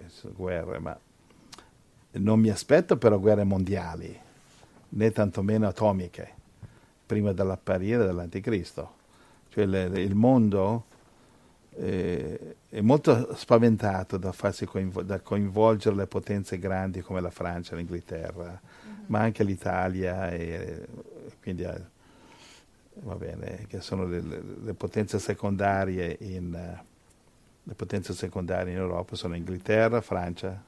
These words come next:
Speaker 1: innanzitutto, Germania, e poi viene l'Italia, la Spagna, eccetera, ter-, terza categoria. E prima categoria ce n'è Russia e America. Quindi la, dopo la sec-, la prima e la seconda guerra mondiale le nazioni hanno molto paura a farsi coinvolgere. Infatti l'America ha già detto: "No,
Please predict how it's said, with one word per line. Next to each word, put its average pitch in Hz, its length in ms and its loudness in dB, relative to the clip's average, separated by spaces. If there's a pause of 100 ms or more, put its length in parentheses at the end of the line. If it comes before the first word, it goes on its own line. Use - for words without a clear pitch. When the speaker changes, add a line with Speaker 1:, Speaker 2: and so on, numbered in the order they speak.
(160)
Speaker 1:
innanzitutto, - 800 -14 (320)
Germania, 87 500 -10 (300)
e 233 120 0
poi 117 120 6
viene 92 180 0
l'Italia, 87 420 -4
la 90 60 -10
Spagna, 76 360 -10
eccetera, - 420 -14
ter-, 87 220 -8 (160)
terza 85 340 -6
categoria. 85 500 -6 (920)
E - 80 -8
prima 107 240 4
categoria 110 440 8
ce 120 120 4
n'è 98 100 2
Russia 92 360 0
e - 20 0
America. 85 600 -8 (1000)
Quindi 123 260 6
la, 113 420 6
dopo 143 300 4
la 139 80 8
sec-, 101 320 4
la 95 140 2
prima 135 180 4
e 123 40 8
la 98 40 8
seconda 104 240 2
guerra 110 160 6
mondiale 101 560 4
le 98 140 0
nazioni 123 420 2
hanno 101 160 4
molto 117 280 4
paura 104 400 4
a 85 40 -6
farsi 85 260 -6
coinvolgere. 85 520 -6
Infatti 101 400 0
l'America 95 500 0
ha 95 60 0
già 92 120 -4
detto: 92 300 -2
"No, 95 220 -2